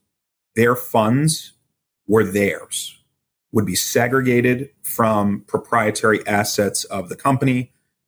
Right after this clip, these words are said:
that F T X was separate from its trading arm, Alameda, that Alameda would not have special privileges beyond those of other customers.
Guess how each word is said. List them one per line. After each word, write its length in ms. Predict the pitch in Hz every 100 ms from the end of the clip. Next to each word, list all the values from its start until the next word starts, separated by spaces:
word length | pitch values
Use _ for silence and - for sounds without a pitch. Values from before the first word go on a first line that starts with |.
| _ -
that 160 | 104
F 160 | - 113
T 120 | -
X 160 | 113 -
was 180 | 87 -
separate 520 | - 113 - 113 -
from 120 | 104
its 120 | 95
trading 400 | - 107 107 113
arm, 260 | 113 113 113
Alameda, 680 | - 92 90 98 110 151 165 _ _ -
that 180 | - 113
Alameda 840 | 113 113 110 113 110 107 104 - _ -
would 240 | 120 113
not 260 | 110 113 -
have 160 | 113 -
special 460 | - 113 - 95
privileges 720 | - - 113 139 151 170 170 - 101 -
beyond 460 | 101 104 101 98
those 260 | 104 101 98
of 100 | - -
other 440 | 107 104 98 98 _ _ _ _
customers. 680 | 135 131 160 160 175 - -